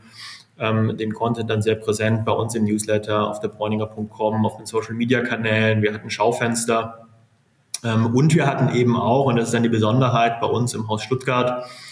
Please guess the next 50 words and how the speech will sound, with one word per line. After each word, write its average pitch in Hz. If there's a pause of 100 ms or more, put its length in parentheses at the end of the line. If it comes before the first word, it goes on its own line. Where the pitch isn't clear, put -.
(360)
ähm, 113
in 120
unserer 110
Schuhabteilung 120
unten 117
hatten 120
wir 120
dann 117
dieses 113
wirklich 120
große 120
Bild, 139 (120)
ähm, 123 (100)
einmal 117
hängen 139
mit 139
einem 117
großen 123
Pop-up. - (420)
Davor 120
war 123
dann 120
ein 113
Handy, 127
ein 117
iPad, 131
äh, 127
geklebt, 123
wo 120
dann 117
wirklich 120
der 113
Kunde 123
dann 120
ausprobieren 120
konnte 120
und 110
dieses 110
Bild 113
erleben 107
konnte. 101
Ja, 104
und 113
das 113
ist 117
so, 117
sag 117
ich -
mal, 110
die 110